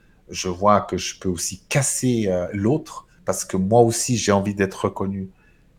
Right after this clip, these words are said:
Mais je, je, je me vois de plus en plus dans ces rôles-là en disant, « Bon,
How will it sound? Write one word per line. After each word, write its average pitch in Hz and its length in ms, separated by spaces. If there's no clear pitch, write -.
Mais 131 240
je, 120 340
je, 107 280
je 101 180
me 107 140
vois 123 640
de 98 120
plus 117 240
en 110 80
plus - 500
dans 117 180
ces - 200
rôles-là 104 520
en 113 40
disant, « 95 360
Bon, 78 160